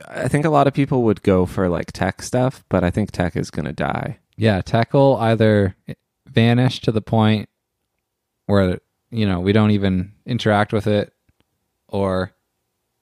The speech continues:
Speaker 2: we'll start over and make a pact that we'll never create it again
Speaker 1: Yeah.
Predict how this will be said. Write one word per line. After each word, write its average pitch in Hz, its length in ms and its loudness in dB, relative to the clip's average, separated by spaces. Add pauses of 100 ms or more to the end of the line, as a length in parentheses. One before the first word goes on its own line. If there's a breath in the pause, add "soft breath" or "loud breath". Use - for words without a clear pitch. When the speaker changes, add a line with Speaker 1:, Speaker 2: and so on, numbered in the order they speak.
(540)
Speaker 2:
we'll 107 160 4
start 107 300 2
over 92 420 4
and 87 320 0 (680 soft breath)
make 98 180 2
a - 60 0
pact 90 320 -2
that - 100 -2
we'll 87 140 0
never 85 340 -2 (220)
create 101 280 2
it 98 120 2
again 87 340 -4 (300)
Speaker 1:
Yeah. - 180 0